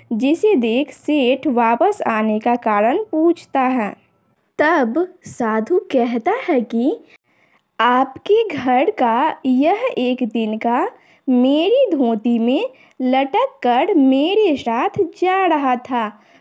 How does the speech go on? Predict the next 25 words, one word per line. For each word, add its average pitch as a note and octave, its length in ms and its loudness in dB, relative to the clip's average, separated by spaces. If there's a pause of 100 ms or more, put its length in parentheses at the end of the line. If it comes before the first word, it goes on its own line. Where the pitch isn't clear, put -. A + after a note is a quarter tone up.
(140)
वही C4 480 2
लौटाने B3 600 0 (120)
आया E4 320 0
हूँ। C4 340 0 (180)
सेठ B3 640 0
हाथ C#4 580 -4
जोड़कर B3 600 0
कहता B3+ 380 -2
है, A#3 320 -2 (360)
"इसकी D4+ 460 0
क्या C#4+ 360 0
ज़रूरत A#3 520 0
थी?" A3 460 -6 (160)
तब C#4+ 420 2
साधु A#3 580 0
कहता A#3+ 460 0
है, A3 320 -2 (340)
"इस A4 300 0
संसार A#3 640 2
की C#4 340 0 (120)
किसी B4 540 0
वस्तु C4 440 0
पर C4 280 0
साधु A#3 720 0
का C4 340 0